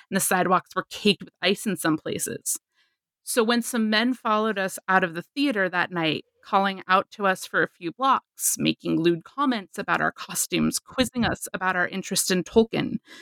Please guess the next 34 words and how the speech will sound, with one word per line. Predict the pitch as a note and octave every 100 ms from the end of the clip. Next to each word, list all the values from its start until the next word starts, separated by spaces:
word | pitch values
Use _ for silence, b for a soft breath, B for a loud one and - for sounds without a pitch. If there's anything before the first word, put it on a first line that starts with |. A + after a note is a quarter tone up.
| B B B B -
challenging | - A3+ A#3+ A#3 A3+
us | G3 -
to | - F#3
prove | _ A3+ A#3 A#3
what | G#3 G3+ F#3
we | F#3
knew, | F3+ G3+ A3+ A#3 A3+
and | G#3 F#3+ F#3
then | F3+
blocking | E3 F3 G3 - G3+
our | E3+ E3
way | G3 F#3+ F3
and | E3+
propositioning | - G3 G3+ E3+ F#3+ - F#3+ F3+
us | F3 - - _ _ -
on | F#3+ F#3+
the | F3
street, | - - F3+ G3 C4+ C4+ _ _ _ _ _ _ _ -
I | G3+
remember | B3+ A#3 A#3 A#3+
worrying | F#3 G3+ G#3+ B3+ B3 A#3+ A#3 -
about | F#3 F3+ -
how | - G3+ G3 -
fast | G3 A3 -
we | G3+
could | F3+ F#3
get | G3+ F#3
away | E3 F#3 D#3
from | F#3+ F3+
them | E3+ D#3 E3
in | F3
our | F3+
Middle-earth | F3 F3 F3 E3+ F3
inspired | F3+ - F3 D#3 D#3+